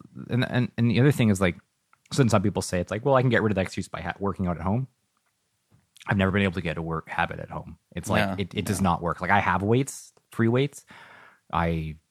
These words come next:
Speaker 1: used to have, like, a chest, pr-, like, an entire, like, g-, home gym at my place in Vancouver. It just,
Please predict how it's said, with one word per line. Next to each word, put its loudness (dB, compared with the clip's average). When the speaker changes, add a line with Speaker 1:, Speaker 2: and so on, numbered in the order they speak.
Speaker 1:
used -2
to -2
have, -4
like, -10
a -14
chest, -8
pr-, -8
like, -12
an -12
entire, -10
like, -14
g-, -16
home -8
gym -8
at -8
my -10
place -8
in -8
Vancouver. -8
It -8
just, -10